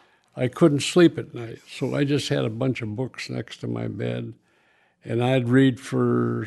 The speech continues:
three hours or four hours and go take a s-, nap and wake up at four in the morning and start reading again. And for the better part of a month,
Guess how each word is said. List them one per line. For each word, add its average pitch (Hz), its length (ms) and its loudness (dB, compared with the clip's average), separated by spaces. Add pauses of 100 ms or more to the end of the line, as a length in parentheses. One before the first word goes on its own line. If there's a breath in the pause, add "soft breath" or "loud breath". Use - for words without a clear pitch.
three 123 320 2
hours 120 480 2
or 113 220 -6
four 117 400 -4
hours 117 460 -4
and 120 220 -8
go 123 200 -2 (160)
take 131 220 -2
a 123 60 -14 (220)
s-, - 220 -20 (160)
nap 127 420 -4
and 120 160 -2
wake 123 260 0
up 120 220 -8
at 117 160 -12
four 127 360 -4
in 120 60 0
the 120 60 0
morning 120 460 0
and 120 100 -2
start 117 300 -2
reading 120 500 2
again. 120 340 2 (460 soft breath)
And 139 240 4
for 156 160 4
the 135 140 4
better 226 280 2
part 214 300 0
of 160 100 0
a 156 100 -2
month, 165 480 2